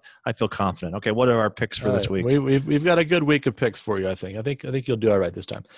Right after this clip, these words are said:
Speaker 2: So, number one, we got N F L, Washington football team at the New York Giants. We've, we've really picked out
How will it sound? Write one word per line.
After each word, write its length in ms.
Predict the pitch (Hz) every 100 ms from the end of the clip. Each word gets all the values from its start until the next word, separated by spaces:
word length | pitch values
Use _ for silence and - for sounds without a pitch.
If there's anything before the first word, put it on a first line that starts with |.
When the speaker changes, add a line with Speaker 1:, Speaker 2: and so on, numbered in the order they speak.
| - - -
Speaker 2:
So, 240 | - 139
number 240 | 123 165 185
one, 100 | 165
we 60 |
got 140 | 151 143
N 100 | 160
F 160 | -
L, 320 | 117 117 180 _ _ _ _ _ _ 123
Washington 580 | 131 151 - 185 190
football 480 | 170 190 - 151 127
team 460 | 127 127 117 165 185 _ _ -
at 140 | 127
the 80 | 127
New 120 | 123
York 240 | 131 147 170
Giants. 600 | 127 110 143 - - - _ _ _ _ _ -
We've, 300 | 147 165 180
we've 220 | 170 196
really 180 | 233 240
picked 260 | 226 208
out 240 | 170 160